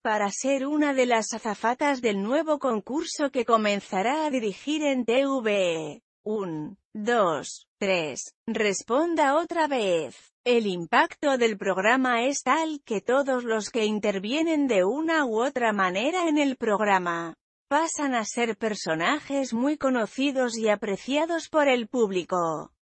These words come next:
Aprovechando ese momento, Blanca abandona el programa pocos meses después de su estreno para relanzar su carrera cinematográfica, siendo sustituida por Agatha Liz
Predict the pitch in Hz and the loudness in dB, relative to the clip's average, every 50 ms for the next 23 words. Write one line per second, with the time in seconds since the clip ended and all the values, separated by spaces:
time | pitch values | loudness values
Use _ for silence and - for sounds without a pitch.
0 | _ _ _ - 226 202 185 202 202 196 185 185 175 175 - - 220 262 302 302 | _ _ _ 2 2 2 4 2 2 2 2 2 0 -2 -2 -4 -2 -2 0 0
1 | 294 285 285 240 214 233 311 - - - 320 320 320 277 208 175 170 160 - 165 | 0 0 0 0 0 0 -2 -4 -4 -4 -2 0 0 0 -2 -4 -4 -6 -6 -6
2 | 160 151 110 - - _ _ _ - 196 185 196 208 247 285 330 339 320 - 302 | -6 -6 -8 -10 -14 _ _ _ -12 -6 -4 0 0 2 2 2 0 0 0 2
3 | 285 262 240 220 208 196 190 190 208 247 320 302 294 277 277 262 233 - 214 202 | 2 2 4 2 2 0 0 0 0 0 2 2 0 0 0 -2 -2 -2 0 0
4 | 196 185 190 196 214 233 247 247 247 247 226 - 208 233 233 - 233 208 208 214 | 0 2 2 2 4 4 4 2 2 0 0 0 -2 -2 0 0 -2 -2 -2 -2
5 | 262 302 285 - - 269 247 226 214 214 202 190 - - - 247 277 330 330 320 | -2 -2 -2 -2 -2 -2 -2 0 0 0 -2 -2 -4 -4 -2 0 0 0 0 -2
6 | 269 269 247 - - 233 214 202 185 - - - 233 269 277 285 277 269 - - | -2 -2 -2 0 0 0 0 0 -2 -4 -4 -2 0 0 2 0 0 -2 0 0
7 | 254 240 226 208 202 214 202 190 180 175 170 170 - - 196 196 214 226 - - | 2 2 2 2 0 0 0 0 0 0 0 -2 -4 -2 0 0 0 0 -2 -4
8 | 226 208 - 196 185 - 190 208 208 196 180 170 170 160 160 160 160 - _ _ | -4 0 0 0 0 0 2 2 2 4 4 4 2 2 0 -2 -6 -10 _ _
9 | _ _ _ _ - - - 339 311 285 294 277 277 269 269 262 247 247 240 214 | _ _ _ _ -20 -10 -4 -2 0 2 2 2 0 0 0 0 2 2 2 2
10 | 202 - 196 180 196 185 175 170 165 160 156 202 - _ _ _ - - - - | 0 -2 -4 -2 0 2 2 2 2 0 -4 -8 -14 _ _ _ -14 -10 -4 0
11 | 233 247 277 285 277 269 269 240 - - 233 208 - - 214 185 - 180 170 185 | 2 4 4 4 4 4 2 0 -2 -4 -6 -6 -4 -4 -6 -6 -4 -4 -4 -4
12 | 220 277 294 285 262 254 247 247 226 220 220 247 285 277 285 269 269 - 330 302 | -4 -2 -2 0 -2 -2 0 0 0 2 2 2 0 0 -2 -4 -2 -2 -2 -2
13 | 302 285 269 220 196 180 160 147 - - - - | 0 -2 -2 -2 -2 -4 -4 -6 -8 -10 -12 -16